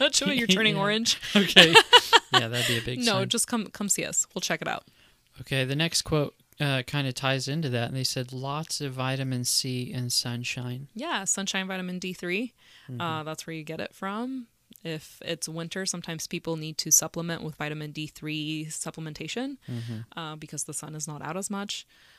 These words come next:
Speaker 1: Uh, so yeah, th-, and that can cause fatigue. Um, you know, it's one of the, one of the levels I check for if somebody comes in and is feeling very tired.
Speaker 2: Okay.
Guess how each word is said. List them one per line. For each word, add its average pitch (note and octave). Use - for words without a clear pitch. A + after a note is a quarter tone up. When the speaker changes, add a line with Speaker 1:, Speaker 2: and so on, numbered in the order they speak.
Speaker 1:
Uh, D3+
so D#3
yeah, D#3+
th-, -
and E3+
that F3+
can G#3+
cause F3
fatigue. F3
Um, D3+
you D#3
know, D3+
it's D3+
one D#3+
of D3+
the, D3
one E3+
of D#3
the D#3
levels D3+
I D#3
check D#3
for D#3
if -
somebody D#3
comes D3
in D3
and D3
is D3
feeling D3
very C3+
tired. -
Speaker 2:
Okay. A#2+